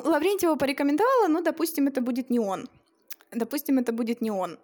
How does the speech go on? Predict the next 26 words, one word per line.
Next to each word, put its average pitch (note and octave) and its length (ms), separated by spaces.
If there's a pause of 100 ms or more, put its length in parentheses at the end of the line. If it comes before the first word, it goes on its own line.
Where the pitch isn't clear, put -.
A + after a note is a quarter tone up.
(100)
Э, A#3 280
к-, - 260
как A#4 240
выбрать F4 340
самоучителя, B3+ 500
который B3+ 320
более-менее, A3 800
да, G3 240
как-то F#3 500
будет G3+ 540
отвечать A3 480
компетенции G3 1000 (200)
вообще G3 420 (760)
учебного B3+ 460
пособия? G#3 600 (1000)
На B3+ 120
что D#4 160
обратить C4 360
внимание? B3 460 (160)
Ну, D#4+ 160
во-первых, B3+ 540 (580)
а, C4 480
обратите D#4+ 420
внимание, E4 520
пожалуйста, C#4 680
на, C4+ 540